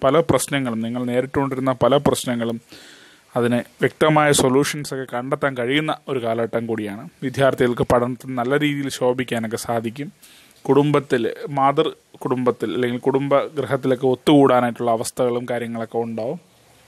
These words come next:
ജോലി സ്ഥലത്ത് നിങ്ങൾ കഴിഞ്ഞ ആഴ്ചയിലൊക്കെ അനുഭവപ്പെട്ടുകൊണ്ടിരുന്ന ബുദ്ധിമുട്ടുകളൊക്കെ മാറി നല്ല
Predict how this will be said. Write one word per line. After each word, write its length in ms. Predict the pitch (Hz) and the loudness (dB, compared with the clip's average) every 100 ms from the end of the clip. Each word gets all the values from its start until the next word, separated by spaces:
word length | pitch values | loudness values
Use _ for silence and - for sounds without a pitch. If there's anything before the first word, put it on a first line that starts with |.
| _ _ - - - 147 | _ _ -20 -10 -2 4
ജോലി 260 | 151 156 156 | 8 8 6
സ്ഥലത്ത് 500 | - 143 135 139 143 | 2 0 0 -2 -6
നിങ്ങൾ 300 | 131 131 127 127 | -4 -4 -2 0
കഴിഞ്ഞ 340 | 123 123 123 | -2 -4 -6
ആഴ്ചയിലൊക്കെ 720 | 123 117 113 127 123 117 123 - - - - 127 | -6 -6 -6 -4 -2 -2 -6 -8 -18 -18 -6 2
അനുഭവപ്പെട്ടുകൊണ്ടിരുന്ന 1400 | 123 120 160 151 151 139 - - 143 131 123 120 123 | 4 6 6 6 4 0 -2 -2 -2 0 -4 -6 -6
ബുദ്ധിമുട്ടുകളൊക്കെ 760 | 120 113 123 143 131 123 113 120 | -6 -6 -6 -6 -2 -2 -2 -4
മാറി 480 | 117 117 113 117 - - - - - | -2 -2 -2 -2 -4 -12 -20 -16 -2
നല്ല 260 | 127 139 | 2 4